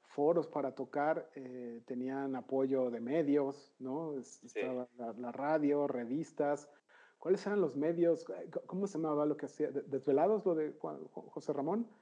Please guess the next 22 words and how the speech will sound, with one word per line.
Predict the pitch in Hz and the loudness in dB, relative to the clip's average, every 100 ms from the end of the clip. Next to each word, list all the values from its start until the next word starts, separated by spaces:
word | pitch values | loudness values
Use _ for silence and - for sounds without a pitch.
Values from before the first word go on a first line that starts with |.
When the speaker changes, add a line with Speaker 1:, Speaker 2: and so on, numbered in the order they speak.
| _ | _
Speaker 2:
Sí, | 123 120 110 | -4 -2 -2
Juan | - 120 | -6 -2
Ramón, | 113 113 123 | 0 2 2
eh, | 139 | 2
hacía | 143 117 | 0 -2
Speaker 1:
Juan | |
Speaker 2:
un | - 156 | -4 -2
Speaker 1:
Ramón. | 139 | 2
Speaker 2:
programa | 127 123 127 | 2 2 2
los | 123 104 - - _ | 2 2 -2 -20 _
fines | 127 127 | -4 -2
de | 131 | -2
semana, | 110 104 110 139 135 | -2 -2 -2 -2 -6
este, | 113 - - 101 | -6 -6 -2 0
y | 98 | 0
exponía | 95 - 107 101 98 | -2 -6 -6 0 2
bandas | 98 98 101 101 | 2 2 0 0
locales. | 92 - 92 95 95 - | -2 -2 0 0 -2 -2
De | |
ahí | 101 | 0
salió | 101 110 107 | 2 4 4
Zurdo, | - 95 98 | 2 -2 -2